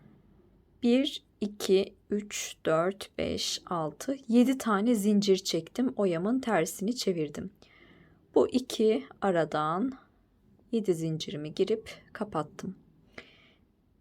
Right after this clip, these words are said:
Bir, iki, üç, dört, yedi zincir.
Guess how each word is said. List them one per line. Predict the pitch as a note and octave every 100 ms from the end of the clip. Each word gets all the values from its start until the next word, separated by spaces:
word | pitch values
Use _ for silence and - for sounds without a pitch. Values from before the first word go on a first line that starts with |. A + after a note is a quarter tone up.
| _ -
Bir, | A#3+ C4 - - -
iki, | A3 - - G#3+ -
üç, | - G#3+ G#3 - - -
dört, | F#3 E3+ F3 - - - - - - _ _ _ _ _ _ _ _ _ _ _ _ _ _ _ _ - - _
yedi | C#4 B3 B3
zincir. | G3+ E3+ D#3+ - E3 C#4+ - -